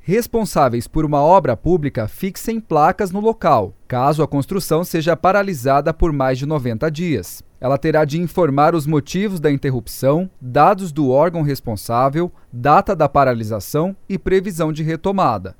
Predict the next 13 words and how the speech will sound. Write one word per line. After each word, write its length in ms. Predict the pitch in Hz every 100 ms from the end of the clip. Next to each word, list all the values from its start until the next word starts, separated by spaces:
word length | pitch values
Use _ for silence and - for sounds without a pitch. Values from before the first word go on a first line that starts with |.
| -
O 120 | 135
texto 440 | 135 139 151 165 175
estipula 520 | 160 165 - 127 156
ainda 280 | 156 160 185
que 100 | 185
a 60 | 170
placa 340 | 143 139 156
deve 240 | 139 135 131
ser 240 | - 131
instalada 640 | 151 190 - 160 135 151
em 80 | 160
local 400 | 156 139 135 123
acessível 800 | 127 - 208 - 135 143 165